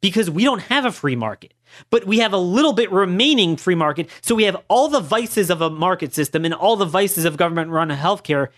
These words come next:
in the worst possible mix. So it's worse than any other country 'cause you get crony capitalism and greed from the private sector because, it, the, you know, rather than competing for organic, natural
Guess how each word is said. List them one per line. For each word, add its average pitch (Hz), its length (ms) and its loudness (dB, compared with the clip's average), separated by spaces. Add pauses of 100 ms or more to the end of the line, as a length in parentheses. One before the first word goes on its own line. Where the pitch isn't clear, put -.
(100)
in 208 120 2
the 185 60 2
worst 185 340 0
possible 156 380 -2
mix. 185 260 -2
So 170 100 0
it's 147 100 -2
worse 170 280 -2
than 185 120 -2
any 170 200 2
other 143 160 0
country - 480 -6 (480)
'cause 185 160 0
you 190 60 0
get 185 160 -2
crony 190 280 -2
capitalism 110 720 -6 (160)
and 139 140 -2
greed 139 480 -2 (240)
from 143 560 -4
the 147 100 -6
private 151 340 -4
sector 240 320 0
because, 147 480 -2 (800)
it, 208 220 -8
the, 202 260 -6
you 196 140 -6
know, 156 240 0 (240)
rather 196 340 0
than 190 160 0
competing 180 500 0
for 156 300 0
organic, 160 760 -2
natural 147 800 -2